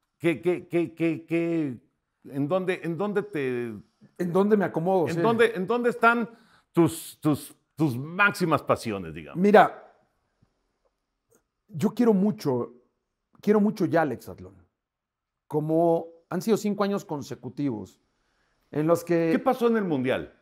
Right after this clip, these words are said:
Speaker 2: ¿En cuál?
Speaker 1: Cuando tocó, te-, fue dos mil diez,
Speaker 2: No, no.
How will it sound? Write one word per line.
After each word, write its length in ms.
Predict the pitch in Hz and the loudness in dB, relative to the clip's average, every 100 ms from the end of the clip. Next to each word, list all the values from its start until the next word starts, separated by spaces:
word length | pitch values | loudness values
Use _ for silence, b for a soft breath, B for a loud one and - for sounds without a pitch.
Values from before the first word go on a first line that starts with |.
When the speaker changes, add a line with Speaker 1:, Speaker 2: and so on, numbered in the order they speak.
| _ _ _ _ _ _ _ _ | _ _ _ _ _ _ _ _
Speaker 2:
¿En 140 | 143 127 | -10 -2
cuál? 300 | 147 117 95 | 0 0 0
Speaker 1:
Cuando 320 | 139 120 117 | 2 2 2
tocó, 800 | 127 101 156 165 156 147 110 - | 0 2 4 6 6 4 0 -8
te-, 120 | 135 - 90 | -8 -8 -16
fue 140 | 113 | -18
dos 280 | 92 98 110 | -14 -8 -6
mil 200 | 113 143 | -6 -6
diez, 80 | 143 | 2
Speaker 2:
No, 180 | 196 226 | 6 8
no. 160 | 226 | 6